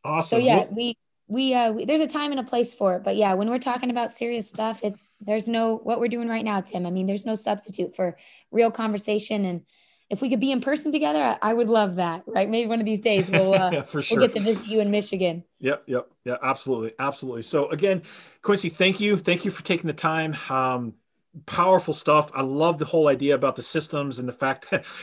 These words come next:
Speaker 1: this quote, and let me, let me re-say this quote one more time because I absolutely love what you said there at the very beginning.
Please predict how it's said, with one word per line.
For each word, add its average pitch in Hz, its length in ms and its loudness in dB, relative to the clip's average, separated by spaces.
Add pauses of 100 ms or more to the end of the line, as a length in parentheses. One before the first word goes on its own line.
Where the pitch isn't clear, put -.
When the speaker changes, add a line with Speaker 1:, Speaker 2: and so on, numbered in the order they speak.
Speaker 1:
this 165 160 2
quote, 160 260 2
and 160 220 -2
let 175 100 2
me, 220 120 2
let 165 240 -2
me 196 180 0
re-say 170 400 0
this 151 140 -2
quote 151 240 2
one 143 140 -2
more 151 100 2
time 139 240 -2
because 123 240 -4
I 123 60 0
absolutely 147 420 0
love 131 240 2
what 143 100 0
you 131 60 -10
said 131 180 -4
there 127 140 2
at 123 80 -8
the 127 60 -10
very 123 200 0
beginning. 127 420 -4